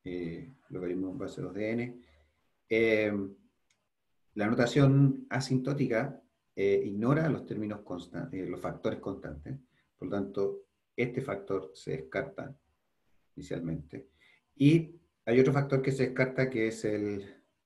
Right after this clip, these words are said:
eh, la base del logaritmo, porque la base del logaritmo, eh, pues tú puedes decir logaritmo en base diez, un logaritmo en base,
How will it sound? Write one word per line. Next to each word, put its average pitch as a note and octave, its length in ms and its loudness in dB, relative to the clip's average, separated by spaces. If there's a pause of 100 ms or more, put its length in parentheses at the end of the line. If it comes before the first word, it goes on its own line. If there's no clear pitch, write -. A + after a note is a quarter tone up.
(120)
eh, F2 600 -4 (1800)
la G2 160 0
base C3+ 260 0
del G2+ 100 0
logaritmo, F2+ 560 -6 (360)
porque G#2 580 -4
la G2 80 -2
base A#2+ 200 2
del C3 100 4
logaritmo, B2+ 640 2
eh, - 760 -6
pues - 120 -12
tú B2 80 -6
puedes A2+ 160 4
decir G#2+ 200 0
logaritmo G2+ 280 2
en G2 40 -2
base F#2+ 240 -2
diez, B2+ 380 6
un A2 120 -4
logaritmo F#2+ 320 -2
en F2+ 80 -6
base, F#2 600 -6